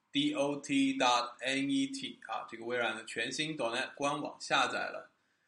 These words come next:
dot net Core R C R的朋友们，有没有注意到？你们下载的安装包，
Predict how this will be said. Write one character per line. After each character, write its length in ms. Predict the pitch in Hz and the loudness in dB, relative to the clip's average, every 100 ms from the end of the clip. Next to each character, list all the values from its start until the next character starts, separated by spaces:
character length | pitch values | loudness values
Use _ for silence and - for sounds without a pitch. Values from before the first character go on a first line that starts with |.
| _ _ _ _ _ | _ _ _ _ _
dot 140 | 123 | 0
net 260 | 147 - - | 0 0 -6
Core 640 | - 202 170 113 110 - | -10 -2 0 2 0 -2
R 220 | - 123 127 | -2 0 0
C 320 | - 139 139 | 0 0 0
R 320 | 143 143 113 | 4 4 4
的 80 | 104 - | -2 -10
朋 100 | 107 | -12
友 60 | |
们， 140 | 107 107 | -12 -14
有 80 | 107 | -10
没 100 | 120 | -10
有 100 | 117 | -10
注 140 | 117 | -8
意 120 | 110 | -6
到？ 260 | 110 98 - _ _ _ | -6 -6 -12 _ _ _
你 200 | 117 110 | -20 -16
们 80 | 127 | -6
下 240 | 135 185 127 | 8 8 8
载 120 | 104 | 2
的 60 | |
安 180 | 110 127 | 0 -2
装 220 | 143 147 | 0 2
包， 340 | 151 156 143 | 4 4 2